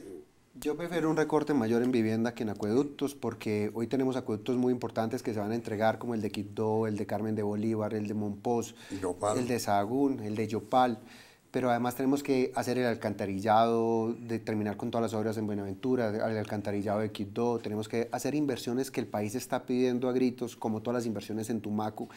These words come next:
Speaker 1: y eso hace que más personas salgan de la pobreza. Yo creo que ese recorte va más a vivienda que a agua.
Speaker 2: Ahora, señor ministro, eh, ¿qué es lo que ha pasado con la vivienda de interés social aquí en Bogotá?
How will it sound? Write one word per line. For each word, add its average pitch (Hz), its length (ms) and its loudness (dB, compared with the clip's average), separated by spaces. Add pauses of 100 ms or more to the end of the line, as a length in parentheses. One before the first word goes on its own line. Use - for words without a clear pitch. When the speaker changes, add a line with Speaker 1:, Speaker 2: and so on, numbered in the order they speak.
(300)
Speaker 1:
y 131 60 2
eso 131 240 8
hace 135 260 4
que 110 160 -2
más 117 260 0
personas 120 360 -2
salgan 113 260 0
de 107 60 0
la 104 80 -2
pobreza. 123 440 0 (440)
Yo 113 100 -2
creo 131 240 2
que - 80 -2
ese 117 140 0
recorte 113 360 -2
va 117 140 6
más 120 220 4
a - 20 2
vivienda 104 440 0
que 98 120 -4
a 90 80 -2
agua. 87 160 -10 (300)
Speaker 2:
Ahora, 117 200 -2
señor 104 200 -4
ministro, 107 420 0 (540)
eh, 120 340 0
¿qué 165 120 2
es 156 40 6
lo 156 100 2
que 156 120 0
ha 147 40 2
pasado 127 380 2
con 107 160 -2
la 95 80 2
vivienda 101 340 0
de 117 80 2
interés 92 280 -2
social 101 440 -2
aquí - 280 -4
en 110 80 0
Bogotá? 101 520 -2